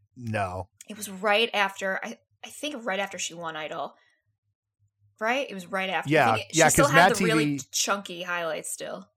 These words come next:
Speaker 1: Yeah, and Mad T V was a Fox. It was Fox's answer to Saturday Night Live.
Speaker 2: Yeah, and she did a skit where, like, she kind of pretended to have a British accent at one point.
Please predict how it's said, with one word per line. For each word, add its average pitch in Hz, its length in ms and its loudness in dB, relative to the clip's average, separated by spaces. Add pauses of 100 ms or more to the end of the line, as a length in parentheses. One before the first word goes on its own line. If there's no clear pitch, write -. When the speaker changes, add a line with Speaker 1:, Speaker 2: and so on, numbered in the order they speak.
(120)
Speaker 1:
Yeah, 127 320 6
and 123 120 4
Mad 147 200 4
T 165 160 -2
V 127 200 0
was 107 500 0
a 113 120 -2
Fox. - 760 -4
It 127 60 -2
was 123 160 -2
Fox's 135 520 2
answer 107 460 -4
to 98 580 -6
Saturday 101 340 -4
Night 92 160 -10
Live. 92 440 -12 (160)
Speaker 2:
Yeah, 147 340 -4
and 185 120 -12
she 190 200 -8
did 190 340 -2
a - 80 -4
skit 175 560 -4 (640)
where, 175 180 -4
like, 175 160 -4
she - 160 -6
kind 175 280 -4
of 180 80 -12
pretended 180 500 -12
to 180 240 -10
have 175 140 -10
a 170 60 -10
British - 260 -8
accent 220 380 -6
at - 80 -10
one 202 140 -6
point. 202 520 -6